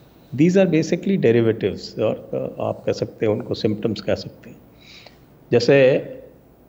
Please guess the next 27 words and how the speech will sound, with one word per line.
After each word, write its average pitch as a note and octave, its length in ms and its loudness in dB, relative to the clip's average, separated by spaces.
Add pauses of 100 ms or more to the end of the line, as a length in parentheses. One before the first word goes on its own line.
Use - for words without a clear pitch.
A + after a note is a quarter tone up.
(600)
अगर D3 580 -2
आप - 560 -6 (520)
बाइनरी B2 420 -2
लॉजिक C3+ 420 -4
और B2 280 -6
टू D3 180 -2
वैल्यूड A#2+ 340 2
लॉजिक A2+ 340 -4
फॉलो G#2+ 360 -2
कर G#2 180 -6
रहे F#2+ 260 -4
हैं, G2 540 -4 (800)
आपका B2+ 340 -2
कल्चर C3+ 840 -2 (340)
टॉलरेंट A2+ 560 0
हो G2 380 -4
ही G#2+ 200 -2
नहीं G2+ 220 -2
सकता। - 460 -14 (2750)
आप G2+ 260 0
इसको A#2+ 240 -8
फंडामेंटल G#2 640 -2
लेवल G#2+ 260 0
पे A2 140 -8
जाके G2+ 260 -2
एग्जामिन G#2 400 -2
कीजिए। G2+ 420 -4